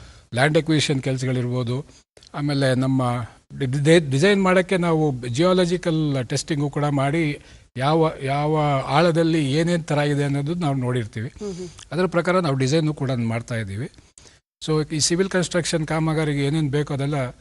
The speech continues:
Speaker 1: ಸಿದ್ಧತೆ ನಡೀತಾ ಇದೆ. ಆ, maybe ಇನ್ನೊಂದು ಎರಡು ತಿ-, ಮೂರು ತಿಂಗಳಲ್ಲಿ ಫೇಸ್ ತ್ರೀದು ಕಾಮಗಾರಿಗೂ ಕೂಡ ನಾವು, ಆ, ಕಾಂಟ್ರಾಕ್ಟ್‌ನ ಕರೆಯುವಂತ ಒಂದು ಹಂತದಲ್ಲಿದ್ದೀವಿ.
Speaker 2: ಹಾ, ಹಾ.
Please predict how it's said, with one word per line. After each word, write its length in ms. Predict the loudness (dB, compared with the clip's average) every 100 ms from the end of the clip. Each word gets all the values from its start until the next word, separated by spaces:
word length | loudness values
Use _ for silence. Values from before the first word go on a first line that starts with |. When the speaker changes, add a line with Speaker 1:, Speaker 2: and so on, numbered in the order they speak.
| -20 _
Speaker 1:
ಸಿದ್ಧತೆ 380 | -6 0 2 2
ನಡೀತಾ 380 | 0 0 0 0
ಇದೆ. 160 | 0 -4 -10 _ _ _ _ -20 _ _ -10
ಆ, 280 | -2 0 0
maybe 520 | 0 2 6 8 6
ಇನ್ನೊಂದು 480 | 2 2 2 4 4
ಎರಡು 280 | 6 4 4
ತಿ-, 120 | 2
ಮೂರು 260 | 2 4 4
ತಿಂಗಳಲ್ಲಿ 680 | 2 2 2 4 2 2 -2
ಫೇಸ್ 400 | -6 -2 -2 -2
ತ್ರೀದು 340 | -2 0 0
ಕಾಮಗಾರಿಗೂ 640 | 0 0 2 0 0 0
ಕೂಡ 160 | 0 0
ನಾವು, 460 | 0 0 0 -2 -4 -10 _ _ _ _ -14
ಆ, 180 | -10 -10 -10 _ -2
ಕಾಂಟ್ರಾಕ್ಟ್‌ನ 540 | 0 2 0 0 -2
ಕರೆಯುವಂತ 460 | 0 2 2 0 -2
ಒಂದು 260 | -2 0
ಹಂತದಲ್ಲಿದ್ದೀವಿ. 640 | -2 -2 -2 -2 -2 -6 -10 -8
Speaker 2:
ಹಾ, 100 | -10
ಹಾ. 200 | -10 -16